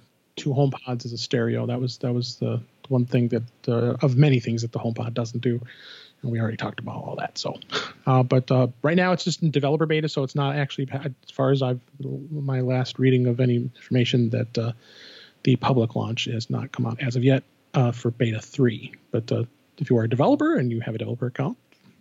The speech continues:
have at it, but don't put it on your primary device. I always say that.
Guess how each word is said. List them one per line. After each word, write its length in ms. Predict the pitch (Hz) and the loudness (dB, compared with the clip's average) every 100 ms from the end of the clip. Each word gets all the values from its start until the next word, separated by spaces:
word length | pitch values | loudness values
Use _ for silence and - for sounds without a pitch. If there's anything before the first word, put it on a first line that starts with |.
| _ | _
have 220 | - 113 131 | -8 0 2
at 160 | 185 | 4
it, 100 | 196 - | 2 0
but 100 | - 120 _ | -10 -16 _
don't 160 | - - | -18 -10
put 120 | - | -4
it 80 | 113 | -2
on 60 | 120 | 2
your 100 | 139 | 2
primary 460 | 165 170 175 185 190 _ | 4 4 6 4 2 _
device. 380 | - 202 190 - | -2 0 -2 -4
I 100 | 120 | -6
always 240 | 120 147 | -4 -6
say 140 | 185 226 | -4 -2
that. 240 | - - | -4 -6